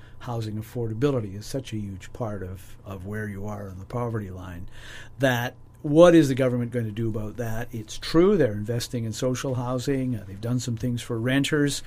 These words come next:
But in the long run, they're also gonna have to make a pretty big dent in the housing stock in the province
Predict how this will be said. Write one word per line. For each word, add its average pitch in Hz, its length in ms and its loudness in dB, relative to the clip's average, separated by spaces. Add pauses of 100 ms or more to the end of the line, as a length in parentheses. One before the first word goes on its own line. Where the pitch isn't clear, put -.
(440)
But 143 320 4
in 143 140 4
the 143 60 6
long 143 360 8
run, 127 240 6
they're 120 200 6
also 120 280 2
gonna 113 180 0
have 110 280 -4
to 117 100 -2
make 107 240 -2
a 104 60 -6
pretty 120 280 -2
big 107 380 -4
dent 117 480 -2 (100)
in 117 160 -2
the 110 80 -2
housing 131 400 4
stock 110 400 -2
in 117 80 -2
the 107 80 -4
province 123 580 -2